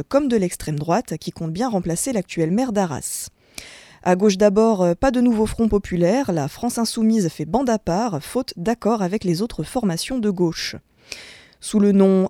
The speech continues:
Arras à gauche, la liste portée par Yannick Kremer entend bien porter un programme de rupture écologique, sociale et solidaire et contraindre le candidat sortant à un second tour.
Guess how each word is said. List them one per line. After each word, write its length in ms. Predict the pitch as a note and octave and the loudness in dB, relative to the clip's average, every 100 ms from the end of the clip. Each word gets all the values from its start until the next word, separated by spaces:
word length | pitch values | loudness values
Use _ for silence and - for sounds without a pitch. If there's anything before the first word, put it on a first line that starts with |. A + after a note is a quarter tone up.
| - | 2
Arras 320 | C#4+ B3+ A#3 | 2 2 0
à 100 | F3 | -2
gauche, 400 | D#3 E3+ A#3 - - | 2 0 0 -6 -4
la 200 | D#3+ D#3 | -4 -4
liste 260 | A3 - | -4 -8
portée 360 | - A3+ - G3+ | -6 -8 -2 -4
par 180 | E3+ D#3+ | -2 0
Yannick 300 | G#3 B3+ A#3 | 0 0 -4
Kremer 420 | - E3+ D#3+ G#3+ | -6 -4 0 0
entend 320 | A3 F3 F3 | 0 -4 -4
bien 180 | E3 D#3+ | -4 -4
porter 460 | - G#3 - F#3+ - | -4 -6 -2 -4 -4
un 120 | D#3 | -10
programme 420 | - G#3 F#3+ F#3+ | -4 -2 0 0
de 100 | D3+ | 0
rupture 600 | C#3 F#3 - - G#3+ C4+ - | -2 -2 -4 -4 -2 -2 -4
écologique, 640 | A#3 - A3+ F#3+ D#3+ G3 | -6 -2 0 2 0 -6
sociale 560 | - - A#3 - F3+ E3 | -8 -6 -6 -4 -2 -2
et 120 | - C3 | -4 -6
solidaire 800 | - C4+ G3+ E3 D#3+ G3 G3 - - - - - _ | -4 -2 -2 2 2 2 -2 -8 -18 -20 -20 -20 _
et 100 | - | -4
contraindre 580 | - G#3 - A3 A#3 E3+ | 0 -2 0 0 2 0
le 80 | |
candidat 440 | D#3+ B3+ A#3 G3+ E3 | 0 -2 -2 0 -2
sortant 460 | - - - A#3+ - | -2 -8 -2 -2 -2
à 80 | D3+ | -6
un 120 | D3 | -6
second 400 | - B3+ G#3+ G3+ | -2 0 2 2
tour. 400 | - E3 D#3 | 0 -4 -4